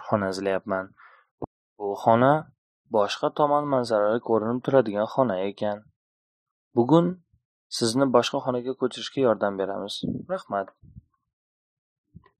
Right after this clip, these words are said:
Salom. Men To'rg'unov Subhonbek, o'ttiz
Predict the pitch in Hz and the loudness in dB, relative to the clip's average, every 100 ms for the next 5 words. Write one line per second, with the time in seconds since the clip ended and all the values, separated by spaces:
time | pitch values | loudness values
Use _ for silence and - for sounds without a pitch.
0 | _ _ _ - _ - - 123 113 98 | _ _ _ -20 _ -6 4 6 6 4
1 | 95 104 _ _ _ _ _ _ _ _ | -2 -14 _ _ _ _ _ _ _ _
2 | _ _ - 101 101 117 151 - _ _ | _ _ -4 0 4 4 2 -6 _ _
3 | _ _ _ _ _ _ - 101 98 92 | _ _ _ _ _ _ 2 4 4 2
4 | 95 101 120 143 - _ _ _ _ _ | 0 4 4 2 -6 _ _ _ _ _
5 | _ _ _ _ _ - - 135 - - | _ _ _ _ _ -6 2 2 0 -2
6 | 95 87 87 90 98 131 - - _ - | -2 -4 -8 -2 0 0 -6 -20 _ -20
7 | - _ _ _ _ _ _ _ _ _ | -20 _ _ _ _ _ _ _ _ _
8 | 123 110 _ _ 104 101 131 | 6 6 _ _ 4 4 4